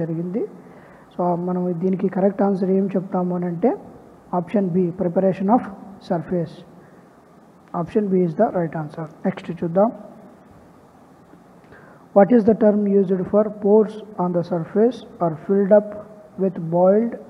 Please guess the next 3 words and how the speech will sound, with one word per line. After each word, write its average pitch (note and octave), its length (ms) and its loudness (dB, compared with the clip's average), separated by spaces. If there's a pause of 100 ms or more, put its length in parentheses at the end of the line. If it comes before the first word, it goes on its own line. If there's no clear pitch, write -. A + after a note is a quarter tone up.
(160)
linseed F3+ 500 0 (360)
oil? E3 240 -2 (1000)
ఉడకబెట్టిన G#3 640 2